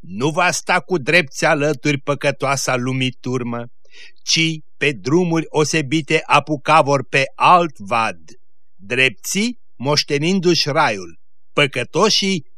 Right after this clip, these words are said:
negrul iad. Căci știută este calea drepților lui Dumnezeu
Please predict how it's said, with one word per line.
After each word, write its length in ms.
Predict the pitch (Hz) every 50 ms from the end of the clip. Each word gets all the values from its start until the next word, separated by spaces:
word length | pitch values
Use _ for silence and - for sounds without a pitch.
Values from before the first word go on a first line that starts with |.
| -
negrul 720 | - 92 95 104 120 139 170 151 120 127 120 131 127 120 98 90
iad. 340 | 90 110 117 117 101 85 - - - - - - - - - - - - - - - - -
Căci 220 | - 180 175 139 -
știută 560 | - - - 185 180 185 247 302 302 - 233
este 380 | 208 196 165 - - 190 170
calea 400 | - - 165 175 185 170 156 156
drepților 760 | 143 107 117 123 156 175 - - - - 151 147 147 139 127
lui 140 | 123 139 139
Dumnezeu 680 | 123 117 135 127 127 120 117 - 143 131 107 87 - -